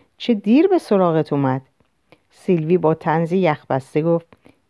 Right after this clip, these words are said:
«دیر بیاد بهتر از اونه که هرگز نیاد.» «چرند می‌گی؟ برو دیگه، برو دیگران خر کن.» سیلوی گفت: «همین کارو می‌کنم.» آنت با انگشتاش تهدیدش کرد. «دیگران رو می‌خوای خر کنی؟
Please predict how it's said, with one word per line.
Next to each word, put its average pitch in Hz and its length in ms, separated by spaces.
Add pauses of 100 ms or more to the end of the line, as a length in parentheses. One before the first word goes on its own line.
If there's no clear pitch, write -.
«دیر 294 260
بیاد 175 540
بهتر 170 360
از 151 180
اونه 135 140
که 139 120
هرگز 131 520
نیاد.» 123 420 (1000)
«چرند 160 480
می‌گی؟ 120 420 (100)
برو 247 200
دیگه، 127 520 (380)
برو 277 180
دیگران 165 480
خر 127 320
کن.» 123 300 (640)
سیلوی 285 440
گفت: 311 280 (240)
«همین 330 320
کارو 139 260
می‌کنم.» 123 500 (560)
آنت 175 380
با 113 120
انگشتاش 151 800
تهدیدش 123 680
کرد. 127 240 (680)
«دیگران 185 420
رو 247 60
می‌خوای 233 260
خر 254 280
کنی؟ 165 600